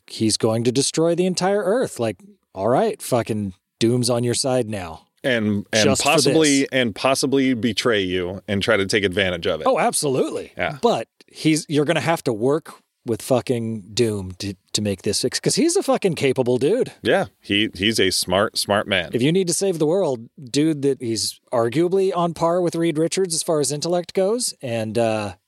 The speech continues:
Speaker 1: can do magic, and has fucking, like, nigh impenetrable armor and the resources of an entire nation,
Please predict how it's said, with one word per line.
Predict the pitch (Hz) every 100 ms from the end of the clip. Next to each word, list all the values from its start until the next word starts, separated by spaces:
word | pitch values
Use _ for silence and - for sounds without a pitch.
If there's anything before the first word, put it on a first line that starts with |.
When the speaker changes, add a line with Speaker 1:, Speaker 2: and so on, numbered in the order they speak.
| _
Speaker 1:
can | - 120 120
do | 120 123
magic, | 95 95 101 170 262 - - _ _
and | - 117 104
has | 113 104 98 - _
fucking, | - 110 - 101 98 90
like, | 131 98 - _ _ _ _ -
nigh | 110 113 127
impenetrable | 123 110 123 117 - 107 117
armor | 101 101 151 269 262
and | 123 101 95 87 -
the | 123
resources | 98 110 127 131 123 - 135
of |
an | 123
entire | 123 117 131 123
nation, | 131 - 240